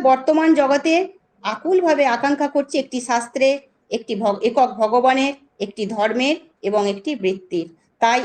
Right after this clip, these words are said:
একং শাস্ত্রম দেবকী পুত্র গীতম, সারা পৃথিবীর মানুষের জন্য সেই একক শাস্ত্র হোক ভগবত গীতা।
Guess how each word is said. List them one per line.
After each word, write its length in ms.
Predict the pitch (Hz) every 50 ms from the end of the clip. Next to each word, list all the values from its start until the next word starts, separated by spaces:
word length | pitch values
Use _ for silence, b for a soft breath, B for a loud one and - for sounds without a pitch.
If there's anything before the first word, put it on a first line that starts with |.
| - -
একং 380 | 220 247 247 320 349 359 359
শাস্ত্রম 580 | 370 - - 262 262 262 - - 262 262 262 254
দেবকী 400 | 220 226 226 254 311 - - 359
পুত্র 340 | - 277 269 269 - 254 240
গীতম, 360 | 226 233 233 226 226 214 208
সারা 400 | 196 - - 226 240 269 294 294
পৃথিবীর 520 | 294 - 240 233 311 330 294 311 254 190 - _ _ _ _ _
মানুষের 420 | 202 208 233 262 285 285 339 311 269
জন্য 300 | 320 302 294 285 285 269
সেই 240 | 277 285 262 240 226
একক 300 | 233 262 294 294 285 -
শাস্ত্র 420 | - 262 240 247 247 - 262 277
হোক 120 | 277 262
ভগবত 560 | - 196 214 208 208 233 233 254 277 254 220 190
গীতা। 320 | 196 196 196 202 185 180